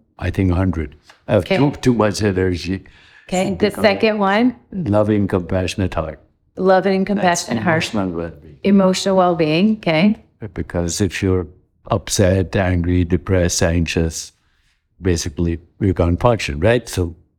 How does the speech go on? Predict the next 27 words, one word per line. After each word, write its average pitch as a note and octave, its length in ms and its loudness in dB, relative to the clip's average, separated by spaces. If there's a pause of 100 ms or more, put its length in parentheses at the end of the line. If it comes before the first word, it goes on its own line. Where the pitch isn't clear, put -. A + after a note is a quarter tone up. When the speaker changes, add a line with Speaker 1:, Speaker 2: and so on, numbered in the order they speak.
(260)
Speaker 1:
loving, F#2 320 -2
compassionate E2+ 580 -8
heart. E2 140 -4
Speaker 2:
Number F#3 280 0
three? G3 500 2 (1160)
Speaker 1:
Quiet G#2 720 0 (180)
mind, D2 460 -4 (140)
not A2+ 480 -2 (140)
positive F#2+ 500 0
mind, G#2+ 320 2
but - 200 -14
quiet F2+ 460 -4
mind. D#2 320 -6
Positive B2 380 2
mind A2+ 260 2
can G#2+ 180 2
be G2+ 80 2
stressful. D#2+ 540 0 (320)
Somebody G#2+ 360 2
is G2 100 0
trying G2+ 300 2
to G2 100 -2
be F#2+ 140 2
positive G2 460 2
all F#2 140 2
the F2+ 120 -2
time. A2 300 2